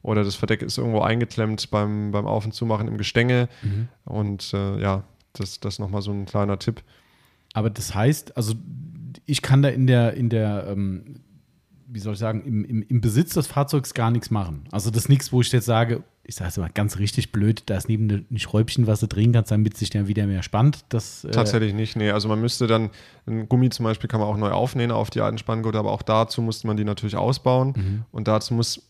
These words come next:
Speaker 1: manchmal nicht das komplette Verdeck runter, aber schon ein Teil vom Verdeck.
Speaker 2: Ja, das ist ja auch, äh
Speaker 1: Und ja,
Speaker 2: hat man eben
Speaker 1: meistens
Speaker 2: schon.
Speaker 1: macht man's einfach dann, wenn das Verdeck,
Speaker 2: Mhm.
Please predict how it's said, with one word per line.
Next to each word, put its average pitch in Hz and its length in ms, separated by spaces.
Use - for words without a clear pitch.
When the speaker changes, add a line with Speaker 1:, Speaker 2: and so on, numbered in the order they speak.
Speaker 1:
manchmal 113 260
nicht 110 160
das 110 80
komplette 117 380
Verdeck 117 320
runter, 117 200
aber 104 140
schon 107 140
ein 104 80
Teil 104 300
vom 107 180
Verdeck. 104 300
Speaker 2:
Ja, - 40
das 92 140
ist - 160
ja 90 100
auch, 87 240
äh - 40
Speaker 1:
Und 147 440
ja, 104 320
Speaker 2:
hat 104 180
man 107 80
eben 101 80
Speaker 1:
meistens 120 320
Speaker 2:
schon. 98 60
Speaker 1:
macht 120 180
man's 117 100
einfach 113 220
dann, 110 220
wenn 110 100
das 104 100
Verdeck, - 420
Speaker 2:
Mhm. 107 260